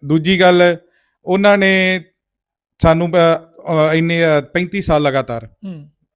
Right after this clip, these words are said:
Speaker 1: ਸਾਨੂੰ ਵੋਟਾਂ ਪਾਉਂਦੇ ਰਹੇ,
Speaker 2: ਹੂੰ।
Speaker 1: ਅਸੀਂ ਜਿੱਤਦੇ ਰਹੇ, ਤਾਂ ਵੀ ਉਹਨਾਂ 'ਚ ਸੀ।
Speaker 2: ਹੂੰ।
Speaker 1: ਚਲੋ, ਜੇ ਕੋਈ ਗੁੱਸਾ ਹੋ ਜਾਂਦਾ, ਪਰਿਵਾਰ ਦੇ ਵਿੱਚ ਵੀ
Speaker 2: ਹੂੰ,
Speaker 1: ਹੋ
Speaker 2: ਹੂੰ,
Speaker 1: ਜਾਂਦਾ।
Speaker 2: ਹੂੰ, ਹੂੰ।
Speaker 1: ਮੈਂ ਵਰਕਰ ਨਹੀਂ ਕਹੂੰਗਾ, ਮੈਂ ਪਰਿਵਾਰ ਕਹੂੰਗਾ।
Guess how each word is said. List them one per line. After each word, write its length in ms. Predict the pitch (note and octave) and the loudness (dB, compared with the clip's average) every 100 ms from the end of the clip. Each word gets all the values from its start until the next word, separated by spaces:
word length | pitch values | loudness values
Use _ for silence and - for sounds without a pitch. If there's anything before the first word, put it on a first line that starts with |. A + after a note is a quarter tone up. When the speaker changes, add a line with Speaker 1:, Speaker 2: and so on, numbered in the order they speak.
| - | -6
Speaker 1:
ਸਾਨੂੰ 200 | C#3+ D#3 D3 | -4 -4 -4
ਵੋਟਾਂ 260 | C#3 C#3 D3+ | -2 0 -2
ਪਾਉਂਦੇ 320 | C#3 C#3 D3 | -2 0 2
ਰਹੇ, 240 | D#3 D#3 - F#3 | 2 -2 -6 -14
Speaker 2:
ਹੂੰ। 200 | F#3+ C#3+ A#2+ _ C3+ | -14 -16 -20 _ -4
Speaker 1:
ਅਸੀਂ 140 | D3+ | -4
ਜਿੱਤਦੇ 360 | B2 C3+ C#3 D#3+ | -2 -4 -2 0
ਰਹੇ, 160 | D#3 D3 | 0 -2
ਤਾਂ 220 | A2+ A2+ | -6 -6
ਵੀ 120 | D3+ | -4
ਉਹਨਾਂ 240 | D#3 D3+ | -2 -4
'ਚ 60 | C3+ | -4
ਸੀ। 240 | A#2 B2+ - - | -10 -12 -14 -16
Speaker 2:
ਹੂੰ। 160 | F3+ D3 | -16 -6
Speaker 1:
ਚਲੋ, 240 | G#3+ A#3+ | 0 0
ਜੇ 240 | A3 A3+ A3 | 4 2 2
ਕੋਈ 280 | - G3+ | -2 -6
ਗੁੱਸਾ 680 | F#3 D#3 D3+ - F3 D#3+ D#3+ - _ E3 | -6 -8 -8 -2 0 0 -2 -12 _ -4
ਹੋ 140 | E3 | -2
ਜਾਂਦਾ, 300 | C#3+ C3 C3 | -2 -4 -6
ਪਰਿਵਾਰ 360 | C3 C3 B2 A#2 | -6 -4 -4 -4
ਦੇ 140 | B2 | -8
ਵਿੱਚ 220 | A#2+ A#2 | -8 -10
ਵੀ 100 | B2 | -12
Speaker 2:
ਹੂੰ, 60 | A2+ | -10
Speaker 1:
ਹੋ 40 | |
Speaker 2:
ਹੂੰ, 100 | A2+ | -12
Speaker 1:
ਜਾਂਦਾ। 260 | A2+ G#2+ C3 | -14 -12 -14
Speaker 2:
ਹੂੰ, 120 | C#3+ D3+ | -14 -20
ਹੂੰ। 100 | C#3 - | -20 -2
Speaker 1:
ਮੈਂ 220 | D#3+ G3 G3 - | 2 2 0 -4
ਵਰਕਰ 320 | C#3 C3 D3 D3 | -4 -2 -2 -2
ਨਹੀਂ 120 | F#3+ | -2
ਕਹੂੰਗਾ, 300 | F3 D#3+ B2+ | -2 -2 -2
ਮੈਂ 140 | C#3 | -2
ਪਰਿਵਾਰ 420 | C3+ D3 C3 B2+ | 0 4 4 2
ਕਹੂੰਗਾ। 280 | A#2+ G#2 A2+ | -2 -14 -16